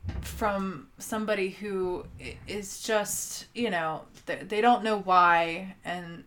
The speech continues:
and so <laughs> it's just beyond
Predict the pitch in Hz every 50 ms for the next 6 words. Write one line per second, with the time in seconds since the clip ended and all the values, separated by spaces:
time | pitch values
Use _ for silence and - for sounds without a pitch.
0 | - - 180 175 175 170 180 170 - - 190 180 175 170 170 170 170 175 - -
1 | - - - - - - - - - - - - - _ _ _ - 254 254 254
2 | - - - 247 247 - - - - 190 175 170 175 180 180 180 175 175 180 185
3 | 196